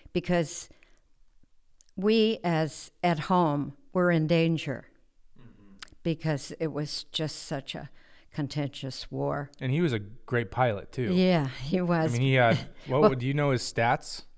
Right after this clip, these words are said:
Speaker 2: I mean,
Speaker 1: well, oh, I have 'em at home, or Mike does. But anyway, we, he, on the twenty-eighth, we're coming home. Kids have the radio on and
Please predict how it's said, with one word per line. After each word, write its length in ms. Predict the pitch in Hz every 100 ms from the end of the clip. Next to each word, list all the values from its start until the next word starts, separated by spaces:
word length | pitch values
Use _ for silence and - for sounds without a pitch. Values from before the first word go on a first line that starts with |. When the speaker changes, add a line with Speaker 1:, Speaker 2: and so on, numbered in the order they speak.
| -
Speaker 2:
I 40 | -
mean, 180 | 113 175
Speaker 1:
well, 200 | 156 -
oh, 180 | 190 208
I 140 | 185
have 180 | 185 196
'em 220 | 190 180 160
at 100 | 147
home, 380 | 175 160 156 156
or 240 | 151 151
Mike 440 | 151 156 156 156
does. 360 | 151 147 143 - - -
But 100 | -
anyway, 440 | 202 214 208 196 185
we, 440 | 175 180 170 - 170
he, 260 | - 180 - -
on 140 | 175 170
the 80 | 165
twenty-eighth, 800 | - 208 208 208 185 185 185 - - -
we're 120 | 180
coming 340 | - 220 254
home. 440 | 254 190 185 185 175 - - - _ -
Kids 300 | - 214 196
have 200 | - 170
the 120 | 170
radio 520 | 165 127 156 151 160 147 139
on 400 | 147 139 151 147
and 220 | 151 139